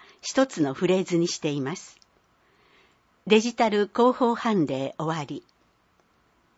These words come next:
目次。東、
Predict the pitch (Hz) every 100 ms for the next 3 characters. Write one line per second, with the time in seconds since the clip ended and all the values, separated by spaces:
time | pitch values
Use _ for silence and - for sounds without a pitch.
0 | _ _ _ _ _ 196 190 - 214 165
1 | 175 170 _ _ _ _ _ _ _ _
2 | _ _ _ - 214 208 202 - 170